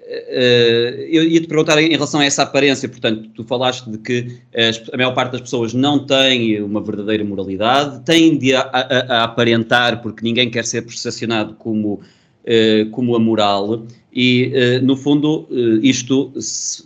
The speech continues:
alastrado à maioria da população, eh, torna toda a conversa de virtude, et cetera, eh, profundamente, eh, superficial. Ehm, como é que nós, ou, qual é o caminho para que a sociedade volte a encontrar, eh,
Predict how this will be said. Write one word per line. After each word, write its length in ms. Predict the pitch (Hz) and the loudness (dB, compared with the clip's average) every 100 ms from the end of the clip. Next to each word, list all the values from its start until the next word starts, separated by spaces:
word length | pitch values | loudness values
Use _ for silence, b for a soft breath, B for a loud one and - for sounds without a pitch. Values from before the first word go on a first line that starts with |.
| 127 | -4
alastrado 600 | 120 123 123 135 123 107 | 0 0 0 0 2 0
à 40 | |
maioria 300 | 110 110 113 | 0 2 2
da 80 | 113 | -2
população, 720 | 120 113 123 - 135 139 156 B B _ | -6 -6 -4 0 0 0 -2 B B _
eh, 260 | 120 117 113 | 2 4 2
torna 680 | - 131 127 123 123 123 - | 0 2 2 2 0 -2 -2
toda 240 | 160 135 | 0 2
a 60 | 165 | 0
conversa 520 | 139 123 120 117 117 | -2 -2 -2 -2 -6
de 80 | 104 | -6
virtude, 380 | 113 110 117 113 | -6 -6 -4 -4
et 80 | 107 | -2
cetera, 400 | 123 120 120 120 | -4 -2 -4 -2
eh, 340 | 113 107 104 | 0 0 -2
profundamente, 920 | 104 120 - 135 127 135 127 123 120 123 | -6 -14 -2 0 2 2 0 -2 -4 0
eh, 220 | 117 110 | 2 2
superficial. 1080 | 110 - 160 - 143 - 131 110 101 104 - B B B B - | 2 -2 -2 0 0 0 0 0 2 -2 -6 B B B B -2
Ehm, 720 | 135 135 135 131 135 139 139 - - 156 165 - | 2 4 4 4 2 0 -4 -18 -14 -10 -10 -6
como 180 | 196 | 0
é 80 | 208 | 2
que 120 | 208 | 2
nós, 600 | 180 175 175 170 - - _ _ - | 0 2 2 0 -6 -14 _ _ -6
ou, 500 | 139 123 127 123 - _ _ _ _ _ | -6 -6 -14 -20 -20 _ _ _ _ _
qual 180 | 180 175 | 0 2
é 40 | 202 | 2
o 60 | |
caminho 440 | 196 151 143 160 160 | 2 4 4 4 0
para 140 | 143 | -2
que 120 | 139 | -2
a 40 | 135 | -4
sociedade 480 | - 135 135 127 110 | -2 0 2 0 -2
volte 480 | 151 151 143 - 135 135 | 2 2 2 2 4 4
a 80 | 127 | 4
encontrar, 760 | 131 127 120 120 123 117 120 | 2 2 -2 -2 0 2 2
eh, 40 | 113 | 2